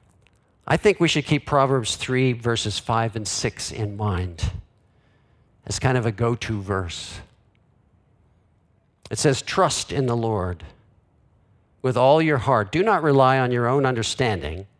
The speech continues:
Think about him in all your ways, and he will guide you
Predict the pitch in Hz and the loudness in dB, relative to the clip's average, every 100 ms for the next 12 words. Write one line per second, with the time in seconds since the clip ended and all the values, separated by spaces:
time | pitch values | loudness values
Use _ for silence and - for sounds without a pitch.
0 | _ _ _ _ _ _ _ _ _ _ | _ _ _ _ _ _ _ _ _ _
1 | _ - - 214 247 208 190 180 151 - | _ -16 2 2 4 4 6 6 2 0
2 | 180 131 117 131 131 143 143 135 127 135 | 2 2 2 2 4 4 2 2 2 2
3 | 101 85 - - - - _ _ _ _ | 2 -2 -6 -10 -14 -20 _ _ _ _
4 | _ _ _ _ _ _ 131 127 131 175 | _ _ _ _ _ _ -2 0 2 2
5 | 160 139 143 160 190 120 107 90 98 107 | 2 2 2 2 0 -2 -4 -4 -4 -8